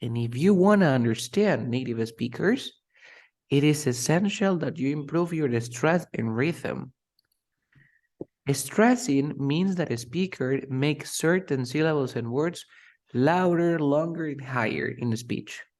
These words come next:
Just remember when you stress. And remember that basically every word in English has one primary stress.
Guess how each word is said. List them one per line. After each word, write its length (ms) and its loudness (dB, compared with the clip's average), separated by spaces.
Just 200 0
remember 400 4
when 200 2
you 100 0
stress. 440 -8
And 180 0
remember 520 6
that 240 0
basically 840 -2
every 360 6
word 280 6
in 140 0
English 540 -2
has 640 -2
one 460 4
primary 540 2
stress. 600 -6